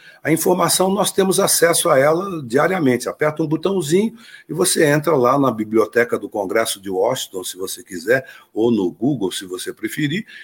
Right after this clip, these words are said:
e você tem lá quem foi Cícero, né? Eu sei que tem um monte de gente aí que tá vendo lá Cícero, tal, aí, ah, tá em Roma, tal. Então, você tem acesso a essa informação. Agora, o conhecimento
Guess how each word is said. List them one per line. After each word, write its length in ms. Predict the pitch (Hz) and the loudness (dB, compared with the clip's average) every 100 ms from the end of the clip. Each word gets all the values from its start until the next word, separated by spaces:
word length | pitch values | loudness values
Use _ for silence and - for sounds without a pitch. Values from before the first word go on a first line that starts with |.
| - | -14
e 40 | 135 | -4
você 300 | 185 - 214 | -2 -2 0
tem 240 | 170 170 | 4 6
lá 420 | 131 135 127 - - | 6 6 2 -4 2
quem 180 | 165 | 2
foi 220 | 151 160 131 | 4 4 2
Cícero, 560 | - 127 - 87 87 | 0 -2 -2 -8 -6
né? 240 | 127 170 131 | -4 0 0
Eu 140 | 131 | 0
sei 180 | - 160 | -2 -8
que 60 | 160 | -4
tem 120 | 165 | -4
um 60 | |
monte 220 | 147 160 143 | -4 -6 -6
de 80 | |
gente 280 | 131 143 135 | -4 -4 -4
aí 80 | 139 | -6
que 80 | 143 | -8
tá 120 | - 170 | -10 -6
vendo 240 | 139 135 | -6 -4
lá 180 | 117 - | -4 -6
Cícero, 580 | - 156 180 - 120 - | -6 -4 -4 -4 -6 -6
tal, 180 | - 147 | -4 -2
aí, 180 | 143 156 135 | 0 0 -2
ah, 240 | 214 160 | 0 -2
tá 360 | - 170 139 - - - | -2 0 0 0 -10 -12
em 220 | 110 110 95 | -6 -6 -4
Roma, 420 | 117 151 110 87 | 0 0 0 -4
tal. 280 | - 117 82 107 131 - - - - | -8 -8 -8 -12 -12 -14 -20 -16 -10
Então, 400 | 120 185 196 - - | 0 2 2 -4 -6
você 260 | 139 - 120 | -2 0 0
tem 340 | - 190 170 | 4 6 6
acesso 640 | 135 - - 170 175 - | 4 -2 2 2 2 2
a 40 | 120 | 0
essa 180 | - | 0
informação. 540 | 117 - 104 95 - 92 | -2 -4 -8 -8 -8 -4
Agora, 240 | 127 180 | -2 0
o 200 | 233 226 | 0 -2
conhecimento 1000 | - 170 135 123 - 98 110 165 139 - | 2 4 4 2 -2 -2 0 0 -2 -10